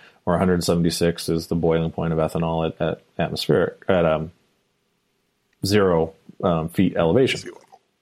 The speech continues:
So what we do at ele-, when you go up in height, you're absolutely right. Regardless of if it's a,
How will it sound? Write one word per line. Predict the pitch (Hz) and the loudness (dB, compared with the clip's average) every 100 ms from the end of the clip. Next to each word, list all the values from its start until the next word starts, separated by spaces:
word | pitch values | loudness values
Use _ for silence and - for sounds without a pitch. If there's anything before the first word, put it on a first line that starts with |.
| - - | -20 -4
So | - 123 107 - - - - - - _ _ - | 2 2 2 -4 -14 -20 -20 -20 -20 _ _ 2
what | 135 | 4
we | 127 123 | 6 6
do | 151 226 170 135 131 123 123 | 6 6 6 6 4 2 2
at | 113 107 | 2 2
ele-, | 117 113 | 2 2
when | 107 113 | 4 4
you | 110 | 6
go | 127 123 | 6 6
up | 127 165 | 4 4
in | 110 92 | 2 2
height, | - 87 95 | 2 2 2
you're | 101 101 | 2 2
absolutely | 117 110 107 98 | 2 2 2 4
right. | 92 120 107 | 4 2 2
Regardless | 90 101 107 107 98 | 0 2 4 4 2
of | 98 90 | 0 0
if | 90 85 | 0 -2
it's | - | -2
a, | 90 85 | 0 0